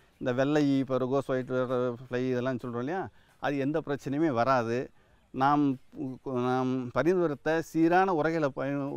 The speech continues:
உரங்களை பயன்படுத்தும் போது, குறிப்பாக பொட்டாஷியம்லாம் பயன்படுத்தும் போது நோய் எதிர்ப்பு சக்தியும் அதிகமா இருக்கும், இலைகள் எண்ணிக்கை அதிகமாகும்,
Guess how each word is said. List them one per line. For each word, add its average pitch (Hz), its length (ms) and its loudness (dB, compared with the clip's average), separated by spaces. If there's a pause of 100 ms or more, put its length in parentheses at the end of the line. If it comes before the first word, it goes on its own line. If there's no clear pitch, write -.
(140)
உரங்களை 143 360 0
பயன்படுத்தும் 123 560 -4
போது, 110 260 -4 (480)
குறிப்பாக 160 440 2
பொட்டாஷியம்லாம் 165 640 0
பயன்படுத்தும் 131 480 -2
போது 113 220 -4
நோய் 156 280 0
எதிர்ப்பு 151 360 0
சக்தியும் 147 380 -4
அதிகமா 131 300 -2
இருக்கும், 127 360 -6 (500)
இலைகள் 170 340 2
எண்ணிக்கை 151 360 2
அதிகமாகும், 127 640 -2